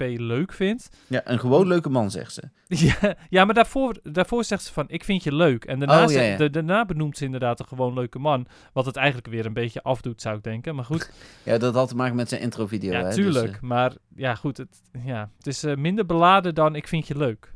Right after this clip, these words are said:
Speaker 2: Maar wat wel beladen is, is dat ze zegt een klein vlindertje te voelen.
Speaker 1: Nee, nee, nee, dat zegt ze niet op die manier.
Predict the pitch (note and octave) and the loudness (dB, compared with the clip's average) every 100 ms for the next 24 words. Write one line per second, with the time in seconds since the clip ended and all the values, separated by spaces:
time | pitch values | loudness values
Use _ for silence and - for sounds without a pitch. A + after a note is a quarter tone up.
0 | - A#2+ A#2+ C#3 C#3 F3 D#3 A#2 G#2 G#2 | -2 2 2 4 4 4 6 6 4 0
1 | B2+ - B2+ - B2+ A#2 A2 G#2 G#2+ - | -4 -8 -10 -8 -8 -6 -8 -6 -8 0
2 | A2 G#2+ A#2+ C3 A2+ - F2+ F#2 F2+ D2+ | 0 0 -2 -4 -6 -10 -12 -12 -10 -12
3 | - _ _ _ _ _ _ _ D3+ G3+ | -16 _ _ _ _ _ _ _ 0 4
4 | G3 F3 C#3+ C3 F#3 F3 - F3+ - F3+ | 6 4 4 4 2 -2 0 -2 0 -4
5 | G#3 G3 A3+ G3+ D#3 C#3 D3+ | -4 -6 -4 -2 0 0 0